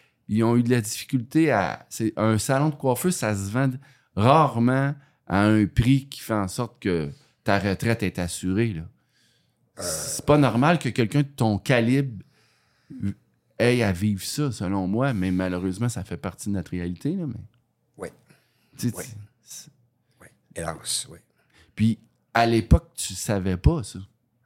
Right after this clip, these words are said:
Speaker 2: Euh, non. Non, on n'était pas sensibilisés beaucoup à ça, non. Non, non. Tu vois, euh, moi, moi, quand j'ai vendu ma maison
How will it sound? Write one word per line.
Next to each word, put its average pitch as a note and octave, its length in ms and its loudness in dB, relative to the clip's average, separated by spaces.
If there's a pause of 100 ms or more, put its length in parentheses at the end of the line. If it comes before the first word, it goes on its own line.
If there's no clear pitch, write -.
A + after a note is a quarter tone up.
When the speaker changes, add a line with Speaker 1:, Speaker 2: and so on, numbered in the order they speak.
(840)
Speaker 2:
Euh, D#2+ 540 -6 (380)
non. E2 240 -20 (760)
Non, D2+ 60 -14 (400)
on F2 100 -8
n'était E2 440 -8
pas E2 440 -6 (1300)
sensibilisés D#2+ 1080 -6
beaucoup D2 440 -20
à D2+ 60 -20
ça, D2+ 240 -12
non. C#2+ 160 -16 (420)
Non, C#2 120 -20 (300)
non. D2+ 100 -20 (680)
Tu - 120 -10
vois, G#2 240 0 (120)
euh, E2+ 80 -18 (100)
moi, E2+ 160 -18 (120)
moi, G#2 160 -8
quand F2+ 280 -10
j'ai E2 520 -8
vendu E2+ 640 -10
ma E2+ 120 -6
maison D#2+ 500 -10